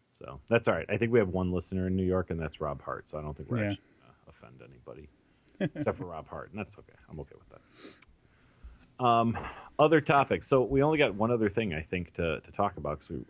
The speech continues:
Speaker 1: we're running a little past, um, schedule here.
Speaker 2: Yeah.
Speaker 1: Uh, Kevin Helmick <laughs> shared this. I'm not laughing at Kevin. I, I'm still trying to wrap my mind around this.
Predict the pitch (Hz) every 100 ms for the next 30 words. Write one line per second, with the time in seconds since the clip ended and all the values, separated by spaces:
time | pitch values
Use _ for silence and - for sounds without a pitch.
0 | 58 92 87 90 90 87 - 98 95 87
1 | - 101 92 - - - 87 87 - -
2 | - 110 98 82 80 78 80 71 82 -
3 | _ 98 92 92 95 95 90 - _ _
4 | _ _ - - 180 127 120 123 95 -
5 | - 113 - - - - _ _ _ _
6 | _ _ - - - - _ - - -
7 | - - - _ - 123 135 110 104 92
8 | 85 78 92 80 64 87 82 95 107 95
9 | 98 87 87 90 80 85 92 87 80 78
10 | 78 76 -